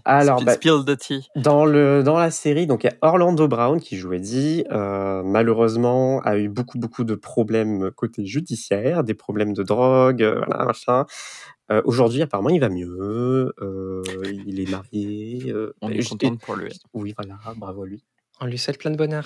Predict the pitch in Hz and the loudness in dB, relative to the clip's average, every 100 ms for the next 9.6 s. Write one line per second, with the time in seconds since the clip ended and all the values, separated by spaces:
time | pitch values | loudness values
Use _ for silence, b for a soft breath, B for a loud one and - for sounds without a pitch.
0 | 254 143 113 113 110 - 143 170 170 151 | 4 6 6 6 6 4 2 4 6 6
1 | 135 139 - 170 - - 135 - 123 135 | 4 0 -4 -6 -2 0 2 0 -4 -4
2 | 113 104 104 113 101 - - 104 101 117 | -2 -2 0 0 0 -4 -12 -10 -8 -6
3 | 135 - _ _ _ - 151 - _ _ | -8 -8 _ _ _ 2 2 0 _ _
4 | 104 - - - _ 110 107 107 - 143 | -12 -12 -12 -12 _ 2 4 4 4 4
5 | 190 208 165 160 190 185 170 196 190 175 | 4 4 6 6 6 4 2 0 0 0
6 | 180 - 175 180 160 135 123 120 120 117 | -2 2 2 2 2 2 2 0 -2 -2
7 | 165 - - 117 131 143 151 120 110 - | -4 -4 -4 -4 -2 -2 0 -2 -2 -2
8 | 123 110 107 - 131 120 - 104 110 104 | -2 -2 -6 -6 -4 -2 -6 -8 -8 -8
9 | 101 101 95 95 98 | -10 -10 -10 -10 -8